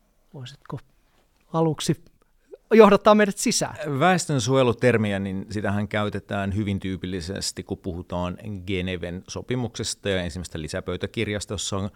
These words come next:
Speaker 2: aikanaan määritelty, mitä väestönsuojelu tarkoittaa. Siinä on kysymys niin kansainvälistä humanitaarista oikeus-,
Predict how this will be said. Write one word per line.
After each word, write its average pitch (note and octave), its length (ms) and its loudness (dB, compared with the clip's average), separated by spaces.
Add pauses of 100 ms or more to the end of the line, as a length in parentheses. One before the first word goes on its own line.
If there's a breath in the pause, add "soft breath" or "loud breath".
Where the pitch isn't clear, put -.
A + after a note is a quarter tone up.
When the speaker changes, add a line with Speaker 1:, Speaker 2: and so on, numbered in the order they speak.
(100)
Speaker 2:
aikanaan A2+ 560 4
määritelty, F2+ 460 -4
mitä A2 280 0
väestönsuojelu F#2+ 840 -2
tarkoittaa. - 680 -8
Siinä G2 220 -6
on A2+ 80 -4
kysymys G#2 440 -4 (520 loud breath)
niin F#2+ 80 -10
kansainvälistä G2+ 560 0
humanitaarista F#2+ 720 -2
oikeus-, A2+ 500 -2